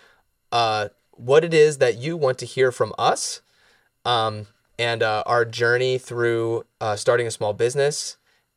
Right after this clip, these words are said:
and the struggles and the high points and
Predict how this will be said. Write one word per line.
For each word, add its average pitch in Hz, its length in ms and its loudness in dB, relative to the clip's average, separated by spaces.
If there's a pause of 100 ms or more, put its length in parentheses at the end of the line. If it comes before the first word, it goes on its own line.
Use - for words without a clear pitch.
and 104 540 -6 (300)
the 110 80 -8
struggles 123 720 2
and 98 460 -8
the 101 100 -10
high 107 240 -2
points - 600 -6 (400)
and 101 480 -8